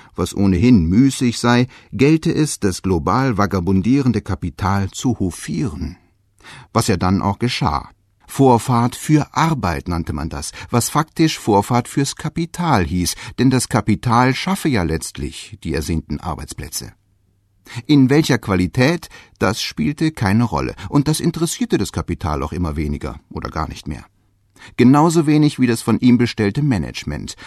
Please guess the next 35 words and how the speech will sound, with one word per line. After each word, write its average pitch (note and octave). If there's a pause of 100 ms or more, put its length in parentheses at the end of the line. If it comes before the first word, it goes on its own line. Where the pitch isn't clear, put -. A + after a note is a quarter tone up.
(140)
Beide D3+
gingen A2+
eine F#2
unheilige G#2
Allianz A2+
ein. D2+ (240)
Wir, C#3 (240)
das -
Kapital, G2+ (340)
kennen A2
keine G#2+
Rendite, G2
die F#2+
zu G#2
hoch F2+
ausfallen D#2
könnte. D#2 (220)
Und A#2
du, G3+
Manager, F2
der D#2+
du D#2+
uns E2+
zu G2
Diensten D#3+
zu E2+
stehen F#2
hast, D3 (200)
kennst -
keinen F2
Bonus, D3+
der C2+
zu D2+
hoch C#2
wäre. G#1